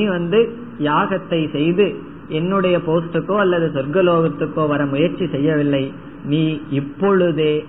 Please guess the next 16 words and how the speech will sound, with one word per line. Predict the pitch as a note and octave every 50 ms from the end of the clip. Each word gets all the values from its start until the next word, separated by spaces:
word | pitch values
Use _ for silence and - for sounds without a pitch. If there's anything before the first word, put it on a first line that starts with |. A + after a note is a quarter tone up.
| - -
இந்த | - C#3+ C#3+ C#3+ C#3+ C#3
ஞானத்தை | C3+ C3 A#2+ A#2+ C#3 E3 E3 D#3+ C#3+ - - - D3 F#3
கேட்கின்றாய். | - - - C3 B2+ - - - B2 A#2+ A2+ A2+ A#2+ C3 C#3 C3 A2 - - - - - - - - - - - - - -
இந்த | - D3+ D#3+ D#3+ E3 D#3+
ஞானத்தை | D#3 D#3+ E3+ F3+ G3+ G#3 G3+ - - - A3
நான் | G#3 F#3+ F3+ F3 E3+
வந்து | E3+ F#3+ G3+ A3
சொர்க்கலோகத்துல | F3 F3 F3 F3 F3+ A3 G#3+ G3+ G3+ F#3+ F#3+ F#3+ F#3 G3 F#3 F3
உட்கார்ந்து | D#3 - F#3 F#3 F3+ F3+ F3 E3 E3
கேட்டேன், | - D#3 D3+ D3 - F#3+ G#3 A#3 - - - - - -
இப்பொழுது | E3 D#3+ E3+ E3+ G#3 G#3 G#3 G#3 G3+ G#3 A#3+ B3+ B3 - - - - - - - - - D#3+
நீ | D#3+ E3+ G#3 C4 C#4+ -
கேட்கின்றாய். | - F3 E3 - - - - D#3+ D3+ D3 D3 D3 D3 C#3 C3+ - - -
ஆகவே | D3 D3 D#3 D#3+ E3 D3+ D3 F#3+ A#3 G3
உன்னுடைய | E3+ D#3+ D#3+ D#3+ D#3+ D3+ D3+ D3 C#3
வைராகியம் | C3+ B2+ C#3 D#3+ F3 F3 D#3+ D3+ C#3 B2 C3 C#3 C3 B2+